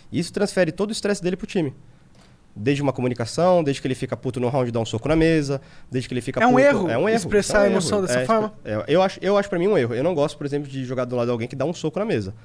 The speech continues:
Speaker 1: Porque ele passa todo o estresse dele e a tensão dele pra mim. Tipo, como se eu tivesse que resolver o problema, entendeu? Pra ajudar ele, entendeu? Então eu não gosto.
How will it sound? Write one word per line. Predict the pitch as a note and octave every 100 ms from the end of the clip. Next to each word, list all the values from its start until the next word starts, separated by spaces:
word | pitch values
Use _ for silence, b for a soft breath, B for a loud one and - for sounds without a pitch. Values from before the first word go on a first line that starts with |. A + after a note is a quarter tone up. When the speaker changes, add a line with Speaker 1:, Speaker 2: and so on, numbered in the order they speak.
| b b -
Speaker 1:
Porque | A#2
ele | D3
passa | D3+ E3+
todo | - F#3+
o |
estresse | - G3 F3
dele | C#3+ F3 F#3+
e |
a |
tensão | F3 E3 E3
dele | D#3+ E3
pra | G#3
mim. | G#3 E3+ b b b
Tipo, | - - A2
como | - C#3+
se | E3
eu |
tivesse | - - -
que |
resolver | F3+ F3+ E3+ D#3+
o |
problema, | E3+ G#3 C#3 A2 -
entendeu? | A2+ B2 F3
Pra | C#3
ajudar | D3 C#3+ E3+
ele, | C#3 A2
entendeu? | A2+ B2 E3+ b b b
Então | A2 G#2+ C#3
eu | D3
não | F#3
gosto. | C#3 G#2 -